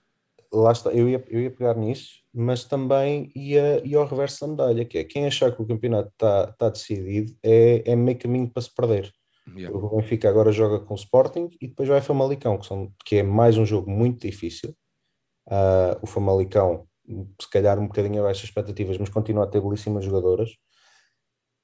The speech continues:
Speaker 1: E, e não podemos facilitar de maneira nenhuma. Ah, e, e com, e se nós não sairmos campeões deste jogo,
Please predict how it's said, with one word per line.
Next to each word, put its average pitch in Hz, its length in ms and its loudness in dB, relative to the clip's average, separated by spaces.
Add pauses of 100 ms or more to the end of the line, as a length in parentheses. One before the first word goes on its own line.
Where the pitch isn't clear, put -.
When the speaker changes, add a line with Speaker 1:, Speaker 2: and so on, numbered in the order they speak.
Speaker 1:
E, 170 560 0
e 185 280 -4 (120)
não 185 480 0
podemos 175 420 -2
facilitar 170 560 0
de 165 60 0
maneira 165 320 2
nenhuma. 151 340 -4 (320)
Ah, 104 480 0
e, 104 520 -6
e 98 80 -16
com, 110 420 2 (120)
e 98 180 -12 (1160)
se - 200 -4
nós 143 260 6
não 156 120 4
sairmos 127 460 0
campeões 113 840 -2
deste 110 340 -4
jogo, 123 420 0